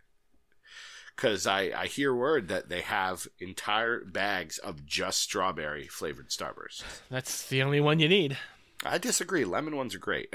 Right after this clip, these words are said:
Speaker 1: But again, we're getting off. This should be saved for D C
Speaker 2: They're
Speaker 1: and Doc
Speaker 2: all
Speaker 1: Talk.
Speaker 2: delicious.
Speaker 1: No, the cherry ones are kinda crap.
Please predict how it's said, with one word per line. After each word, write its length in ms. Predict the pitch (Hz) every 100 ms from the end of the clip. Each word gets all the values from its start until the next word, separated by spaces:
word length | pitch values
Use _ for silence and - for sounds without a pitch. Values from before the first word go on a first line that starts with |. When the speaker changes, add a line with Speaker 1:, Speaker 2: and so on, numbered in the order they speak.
| 117
Speaker 1:
But 160 | 156 131
again, 340 | 175 117 73
we're 120 | 95
getting 260 | 101 123 120
off. 140 | 110 -
This 160 | 123
should 220 | - 120
be 80 | 104
saved 560 | - 151 123 80 - -
for 200 | - 104
D 180 | 85 92
C 80 | 170
Speaker 2:
They're 140 | 180
Speaker 1:
and 80 | 180
Doc 60 | 196
Speaker 2:
all 260 | 247 208
Speaker 1:
Talk. 80 | 170
Speaker 2:
delicious. 840 | 143 196 - 113 92 - - - - _
Speaker 1:
No, 340 | 143 147 127 123
the 60 |
cherry 260 | 123 143 123
ones 220 | 92 78
are 20 |
kinda 220 | - 73 -
crap. 280 | - -